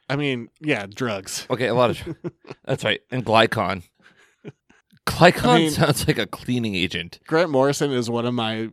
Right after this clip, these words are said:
Speaker 1: favorite writers of all time, and I feel very restricted as I just kind of working within the comics world. I've heard some Grant Morrison stories that I, I don't feel comfortable telling.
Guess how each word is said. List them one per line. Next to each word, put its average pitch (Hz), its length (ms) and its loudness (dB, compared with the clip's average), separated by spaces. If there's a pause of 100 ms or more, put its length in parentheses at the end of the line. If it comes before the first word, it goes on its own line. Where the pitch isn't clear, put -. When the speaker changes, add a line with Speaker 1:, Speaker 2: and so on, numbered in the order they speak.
(120)
Speaker 1:
favorite 113 500 -6
writers 110 360 -8
of 110 100 -8
all 107 180 -8
time, 110 460 -10 (500)
and 127 140 -4
I 123 80 -2
feel 139 280 -2
very 127 460 -4
restricted 131 1120 -6
as 117 300 -6
I 117 340 -6 (220)
just 123 280 -6
kind 120 240 -4
of 107 320 -10 (760)
working 131 480 -2
within 113 440 -8
the 113 100 -10
comics 113 460 -8
world. 113 300 -8
I've 113 140 -10
heard 117 180 -10
some 123 180 -8
Grant 110 260 -10
Morrison 113 400 -10
stories 110 540 -8
that 110 200 -8
I, 107 180 -6 (320)
I 113 80 -8
don't 120 220 -4
feel 120 180 -8
comfortable 107 500 -10
telling. 101 500 -14